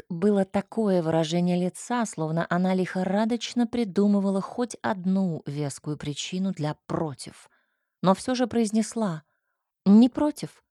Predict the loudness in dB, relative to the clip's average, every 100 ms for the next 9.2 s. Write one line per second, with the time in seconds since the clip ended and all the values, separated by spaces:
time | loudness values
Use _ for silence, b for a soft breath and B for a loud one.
0 | _ -2 0 6 6 6 4 4 4 4
1 | -2 0 -2 -2 -4 -2 -2 -2 -2 0
2 | 0 0 0 -2 -2 -4 -6 -6 -6 -8
3 | -8 -12 -12 _ -2 2 4 4 2 2
4 | 2 4 6 4 4 0 -2 -4 -18 -20
5 | _ -4 -2 2 2 2 2 0 -2 0
6 | 2 2 2 0 -4 -6 -6 -6 -8 -6
7 | -8 -10 -12 -12 _ -2 2 4 4 4
8 | 4 4 2 2 0 -2 -6 -6 -6 -10
9 | -12 -20